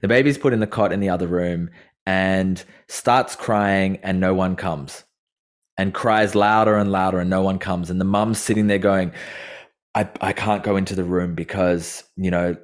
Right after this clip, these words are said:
I'm gonna ruin this process of the baby learning to, like, be independent and not, not rely on me to put it to sleep," which is what they're trying to do, so the mum can get some damn rest. Or they're just irritable and be like, "Fucking, I don't wanna go there and touch that kid right now. Like, it's just too much"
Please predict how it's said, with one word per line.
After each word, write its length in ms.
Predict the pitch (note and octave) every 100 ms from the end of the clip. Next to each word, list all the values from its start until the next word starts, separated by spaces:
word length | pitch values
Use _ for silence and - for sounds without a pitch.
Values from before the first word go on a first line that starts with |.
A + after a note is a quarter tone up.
| -
I'm 220 | F#2+ F#2+
gonna 160 | F#2+ F#2
ruin 420 | E2+ G#2 G#2 G2
this 200 | F#2+ F#2
process 600 | - - G2+ F#2+ G2 F2+
of 80 | F#2
the 80 | F2
baby 320 | F2 F#2 F#2
learning 520 | F2+ F2+ F#2+ F#2 F#2
to, 120 | F2+ F#2
like, 340 | F2+ E2+ -
be 200 | F#2 G2
independent 760 | F#2+ F2+ F2 F2+ F2+ F2 E2+
and 140 | F2+ F2+
not, 320 | F2 - -
not 240 | G2+ F#2
rely 340 | F#2 F#2+ F#2 F#2+
on 140 | F2+
me 100 | F2+
to 80 | F2
put 220 | - -
it 100 | F2+
to 60 | -
sleep," 380 | - - F2+ -
which 160 | F2+
is 100 | F2
what 120 | E2+ C#2+
they're 100 | E2+
trying 240 | - E2+
to 60 | E2+
do, 200 | C3 G#2+
so 160 | -
the 80 | F2
mum 280 | E2+ E2+ E2+
can 120 | F2+
get 180 | E2 -
some 140 | F2+
damn 260 | D#2+ D#2+ D2+
rest. 280 | F#2+ - - -
Or 140 | C3+
they're 100 | C3
just 240 | G#2 -
irritable 320 | B2 A#2+ A2+ G2+
and 100 | G2+
be 60 |
like, 240 | D#2+ - -
"Fucking, 300 | - - G#2
I 100 | G2
don't 140 | G#2
wanna 140 | F#2
go 180 | F2 G2
there 160 | F#2+ F#2
and 100 | F#2+
touch 240 | F#2 -
that 200 | - - -
kid 160 | F#2
right 220 | F#2 D#2+ F#2
now. 220 | F#2 F2+
Like, 200 | E2+ -
it's 160 | E2+
just 220 | - F#2+ -
too 160 | G#2
much" 420 | F#2+ E2+ - -